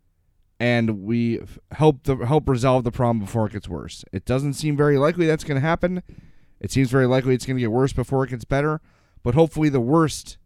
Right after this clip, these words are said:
it gets in the United States is lesser than it has been in other countries. By the way, if you've been a listener of this podcast, I'm he-, I'm sure you've heard all the great advertisers working with Locked On to reach sports fans, but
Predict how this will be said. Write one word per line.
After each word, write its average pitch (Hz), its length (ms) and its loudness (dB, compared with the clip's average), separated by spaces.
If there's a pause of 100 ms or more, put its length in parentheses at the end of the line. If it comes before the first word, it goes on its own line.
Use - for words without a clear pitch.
it 120 160 -6
gets 135 240 -4
in 131 60 -6
the 127 60 -2
United 123 360 0
States - 480 -4 (760)
is 113 220 -4
lesser 135 320 0
than 120 140 0
it 110 60 0
has 117 200 0
been 110 160 -2
in 101 100 -2
other 95 200 -4
countries. 82 420 -10
By - 200 -2
the 196 60 0
way, 156 140 2
if 113 100 -4
you've 220 200 -6
been 196 100 0
a 160 60 0
listener 131 440 -4 (460)
of 123 100 -4
this 127 160 -2
podcast, 123 520 0
I'm 110 120 -4
he-, 139 240 -2
I'm 131 140 -2
sure 160 180 0
you've 147 140 0
heard 127 220 -4
all 165 180 4
the 156 80 -4
great 131 240 -2
advertisers 104 760 -4 (360)
working 180 320 0
with 147 140 2
Locked 120 260 0
On 113 200 0
to 107 60 -4
reach 123 180 -2
sports 147 260 0
fans, 87 340 -8
but - 260 0